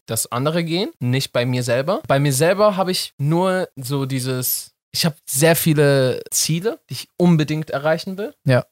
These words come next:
Speaker 1: Und ich will einfach nicht gehen, bevor ich nicht einige von diesen Lebensträumen erreicht hab. So,
Speaker 2: Auf
Speaker 1: weißt du,
Speaker 2: jeden
Speaker 1: was ich
Speaker 2: Fall.
Speaker 1: meine?
Speaker 2: Das macht mir wahrscheinlich mehr zu schaffen als der Tod selbst. Aber immer wenn ich drüber nachdenke, über diese Zeit, die noch kommen wird, wo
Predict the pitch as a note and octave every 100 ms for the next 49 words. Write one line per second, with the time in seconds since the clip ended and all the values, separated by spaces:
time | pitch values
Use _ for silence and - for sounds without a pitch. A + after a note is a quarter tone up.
0 | _ C3+ - D#3 D#3+ D#3 D3 C3+ B2 C#3+
1 | D3 C3 - C3+ C3 - - C3+ - D3+
2 | D#3+ C#3+ - C#3+ C3+ B2+ C3 A#2+ C3+ B2+
3 | A#2+ - - _ - A#2+ A2+ A2+ _ _
4 | - B2 A2 - A2+ - D#3+ F3+ F#3+ E3+
5 | F3 B2 A3 - - B2+ - A#2+ A2+ A2
6 | A2+ C#3+ C3+ - A#2+ C3+ - C#3 B2 A#2+
7 | A2+ E2 - - - A2+ - A2+ C#3 -
8 | - A#2+ A2+ G#2 - F3 F#3 E3+ D3+ -
9 | C#3+ C3 B2+ C#3+ - B2+ A#2+ A#2 A#2+ A#2+
10 | A#2 A2+ A2+ A2 - - C3 C3 - -
11 | B2 A#2 A2 - A#2+ A2+ - B2+ B2+ C3
12 | D3+ - - B2+ A#2 A2 G#2+